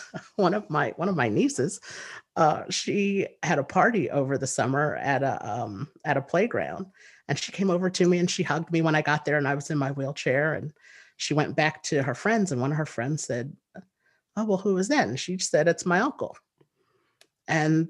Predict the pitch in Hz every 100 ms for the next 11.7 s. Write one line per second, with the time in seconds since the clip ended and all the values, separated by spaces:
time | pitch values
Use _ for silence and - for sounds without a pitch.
0 | - 175 180 147 175 - 165 151 175 -
1 | _ _ _ _ _ - 143 - 277 -
2 | 180 160 156 - 196 - 139 143 180 -
3 | _ - 240 240 - - - - 175 175
4 | 294 - 131 - - - - - - -
5 | - - - - - - - 302 - -
6 | - - - - 254 262 262 196 240 -
7 | 233 240 190 - 196 - 160 190 175 226
8 | 269 220 160 151 220 196 190 208 208 165
9 | 156 156 202 214 175 180 - 135 131 147
10 | - - _ _ _ _ _ _ 208 202
11 | - 165 165 233 - 131 -